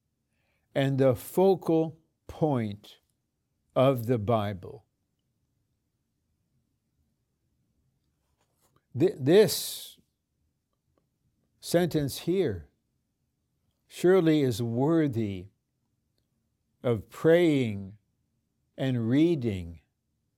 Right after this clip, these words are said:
and having this assimilated into our inner being, even if we can't quote it word for word,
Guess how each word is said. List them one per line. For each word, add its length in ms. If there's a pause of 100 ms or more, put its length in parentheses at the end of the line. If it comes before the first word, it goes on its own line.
(1600)
and 200
having 600
this 760 (540)
assimilated 1040 (320)
into 320
our 120
inner 340
being, 640 (960)
even 400
if 220
we 120
can't 420
quote 380
it 140
word 340
for 220
word, 680